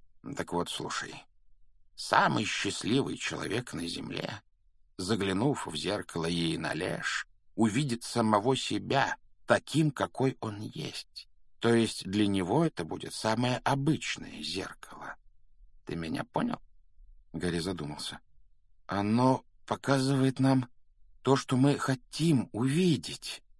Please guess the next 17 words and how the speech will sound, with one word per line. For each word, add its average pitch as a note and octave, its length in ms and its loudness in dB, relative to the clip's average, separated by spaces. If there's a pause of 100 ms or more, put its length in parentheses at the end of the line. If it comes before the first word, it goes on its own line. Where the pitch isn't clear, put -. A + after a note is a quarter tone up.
(220)
медленно E2+ 400 0
выговорил E2+ 500 -2
он. D2+ 180 -10 (680)
«Чего C3+ 340 4
бы F3 140 4
мы F#3+ 120 4
ни G3+ 100 4
хотели». - 580 -2 (640)
«И E3+ 180 -2
да, D3 480 0 (920)
и - 160 -8
нет», - 600 -8 (600)
негромко E2+ 420 -2
заметил F2 380 0
Дамблдор. D2+ 560 -6 (640)
«Оно E2+ 240 -2
показывает - 840 0